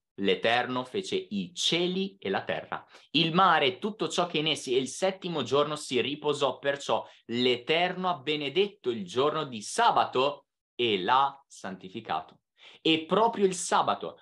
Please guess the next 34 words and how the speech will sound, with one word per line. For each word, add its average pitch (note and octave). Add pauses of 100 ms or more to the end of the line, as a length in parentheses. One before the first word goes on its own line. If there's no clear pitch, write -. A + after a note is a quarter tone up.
questo E3+
quarto G3
comandamento D3
della B2+
legge D3+
di A#2+
Dio, B2+ (160)
è C#3
stato F3
reso E3+
da D3+
Dio E3+
stesso E3+
un D#3
segno B2 (840)
di G#2
demarcazione B2
tra A2+
il G2
vero D3 (640)
e A2+
il G#2
falso B2+
popolo G2
di G2+
Dio E2 (140)
e G#2
tutto B2+
il F#2+
resto F#2+
degli E2
abitanti E2+
della E2+
terra. -